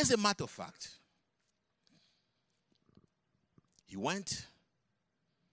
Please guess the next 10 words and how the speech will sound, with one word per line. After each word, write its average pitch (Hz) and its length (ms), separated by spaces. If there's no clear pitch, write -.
he - 80
went 139 180
to - 80
Egypt, 151 540
he - 60
spoke - 340
to 120 400
Pharaoh. 160 460
Nine 170 640
times, 127 680